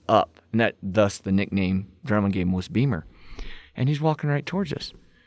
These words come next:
Well, my bow's in the back of the truck, your rifle's in the front of the truck, and we're sitting there with our, you know, fifteens and,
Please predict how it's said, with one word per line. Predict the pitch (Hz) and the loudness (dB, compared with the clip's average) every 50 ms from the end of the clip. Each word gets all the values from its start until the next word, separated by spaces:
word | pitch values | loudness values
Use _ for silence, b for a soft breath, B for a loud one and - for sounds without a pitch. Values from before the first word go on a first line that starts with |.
| b b b b b b b b b b | b b b b b b b b b b
Well, | 143 170 | -2 0
my | 165 143 117 | 2 2 0
bow's | 104 - 139 139 170 214 220 170 | 0 0 0 2 2 0 0 -2
in | 156 127 | -2 -4
the | 107 | -4
back | 95 95 104 110 151 151 - - | -2 0 2 2 2 2 0 -2
of | 107 | -2
the | 107 98 | -2 -2
truck, | - - - 110 110 117 - - - B B B B B B | -2 0 2 2 2 2 0 -4 -12 B B B B B B
your | 139 131 175 190 | -2 0 0 0
rifle's | 147 135 143 160 151 - - 139 113 - | 0 0 0 0 -2 -2 -4 -4 -2 0
in | 113 110 | 0 0
the | 110 | -2
front | - - - 147 160 147 | -2 0 0 2 2 2
of | 117 | 0
the | 110 98 | -2 -4
truck, | - - 113 107 110 - - - | -2 0 2 2 2 0 -2 -2
and | 120 120 123 | 0 2 4
we're | 147 165 | 4 4
sitting | 156 - - 156 143 135 120 | 4 2 2 2 2 2 2
there | 117 110 113 113 107 - - | 2 2 2 0 -2 -4 -4
with | - 120 113 117 | -2 0 2 2
our, | 95 90 104 113 - _ | 2 2 2 -2 -6 _
you | - - | 0 2
know, | 110 92 92 104 117 | 2 2 2 0 -2
fifteens | - - 123 - - - 113 110 110 113 104 | 0 0 0 0 0 0 2 2 2 2 2
and, | 110 107 104 | 2 0 0